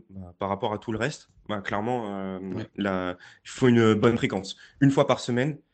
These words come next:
Speaker 1: le... globalement, t'es sur de l'entretien. Euh, si tu fais de la mobilité une fois par semaine sur, euh, certaines zones,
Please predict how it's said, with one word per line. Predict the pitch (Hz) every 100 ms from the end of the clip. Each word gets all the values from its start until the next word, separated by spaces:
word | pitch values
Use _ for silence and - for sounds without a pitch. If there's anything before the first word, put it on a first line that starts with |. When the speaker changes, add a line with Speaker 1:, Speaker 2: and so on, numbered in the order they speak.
| _ _ -
Speaker 1:
le... | 107 113 110 107 104 104 101
globalement, | 101 113 113 131
t'es | 123
sur | - 101
de |
l'entretien. | 104 110 120 117 - _ _ -
Euh, | 104 104 101
si | -
tu | 123
fais | 131
de | 123
la | 117
mobilité | 117 120 117 123 -
une | 127
fois | 131 139
par | 135 -
semaine | 120 120 113
sur, | - 107
euh, | 101
certaines | 98 101 107
zones, | 104 156